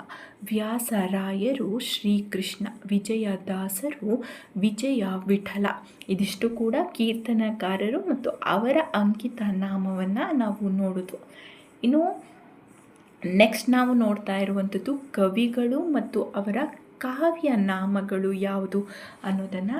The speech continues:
ನಾವು, ಆ, ಇಲ್ಲಿ ನೋಡ್ತಾ ಇದ್ದೇವೆ. ಮೊದಲನೇದಾಗಿ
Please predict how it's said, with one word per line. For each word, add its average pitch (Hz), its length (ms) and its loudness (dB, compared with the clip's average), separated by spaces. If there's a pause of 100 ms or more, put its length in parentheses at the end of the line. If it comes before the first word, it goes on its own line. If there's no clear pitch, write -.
ನಾವು, 214 400 0
ಆ, - 40 -10 (840)
ಇಲ್ಲಿ 214 260 2 (260)
ನೋಡ್ತಾ 208 440 0
ಇದ್ದೇವೆ. 196 300 -6 (180)
ಮೊದಲನೇದಾಗಿ 247 840 2